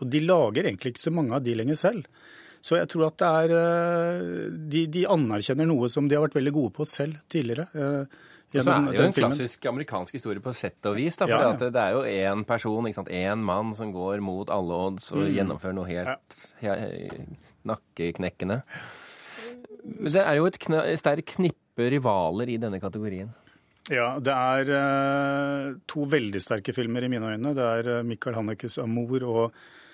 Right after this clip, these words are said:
Speaker 1: franskmannen Jacques Audiards, eh, eh, Rust og bein, som den heter på norsk. Altså, begge de filmene får jo premiere her i romjula.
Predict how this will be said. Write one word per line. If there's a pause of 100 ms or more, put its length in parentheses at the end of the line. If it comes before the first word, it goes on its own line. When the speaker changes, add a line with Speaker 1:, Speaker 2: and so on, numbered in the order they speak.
(260)
Speaker 1:
franskmannen
Jacques
Audiards,
eh, (100)
eh,
Rust
og
bein,
som
den
heter
på
norsk.
Altså,
begge
de
filmene
får
jo
premiere
her
i
romjula.